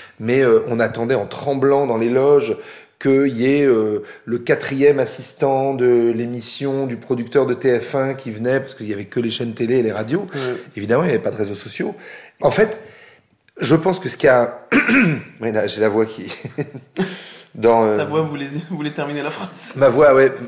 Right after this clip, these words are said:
Speaker 1: ma voix voulait partir avant moi. Donc du coup, ça change tout.
Speaker 2: Mm, mm.
Speaker 1: On, on est en, en attente, on est, <clears throat> ah oui, là, non, c'est, on est proche du... Je vais aller, je vais aller à l'hôpital Trousseau me faire un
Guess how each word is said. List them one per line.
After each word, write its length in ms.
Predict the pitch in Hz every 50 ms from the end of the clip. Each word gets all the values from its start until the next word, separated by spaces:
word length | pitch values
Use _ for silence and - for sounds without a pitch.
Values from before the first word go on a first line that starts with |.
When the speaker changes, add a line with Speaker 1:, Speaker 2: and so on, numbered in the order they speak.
| - -
Speaker 1:
ma 100 | 127 127
voix 120 | 120 156 143
voulait 140 | 139 139
partir 280 | 135 135 110 - - 139
avant 160 | 123 117 120
moi. 220 | 113 113 113 104 - 190 - - - - - - - - -
Donc 140 | 117 117 120
du 120 | 120 127
coup, 100 | - 202
ça 160 | 185 - 156
change 280 | 147 - - 170 - - -
tout. 180 | - 240 233 - - - - _ - - - - -
Speaker 2:
Mm, 40 | 151
mm. 60 | 143 - 131 135 - - -
Speaker 1:
On, 200 | - 160 135 139 139 156
on 140 | 147 135 143
est 100 | 165 180
en, 240 | 160 135 127 120 -
en 140 | 135 120 117
attente, 520 | 110 - - - 156 156 170 185 180 -
on 80 | 139 123
est, 260 | 117 110 110 - -
<clears throat> 720 | - 214 233 240 - - 190 214 247 202 180 151 120 107
ah 80 | 110 113
oui, 100 | 139 135
là, 100 | 110 101
non, 140 | 98 104 101
c'est, 140 | - - 107
on 100 | 101 104
est 60 | 101
proche 320 | - - - 123 110 98
du... 240 | 98 104 101 101 - - - - - - - - - - - - _ -
Je 80 | -
vais 60 | - 104
aller, 140 | 104 98 - - -
je 100 | - - 120
vais 60 | 147
aller 100 | 170 170
à 20 |
l'hôpital 300 | 156 156 - - 160 147
Trousseau 320 | - - 156 - - 175 160
me 80 | 156
faire 140 | 143 147 123
un 580 | 117 117 117 113 113 113 113 113 113 117 - 113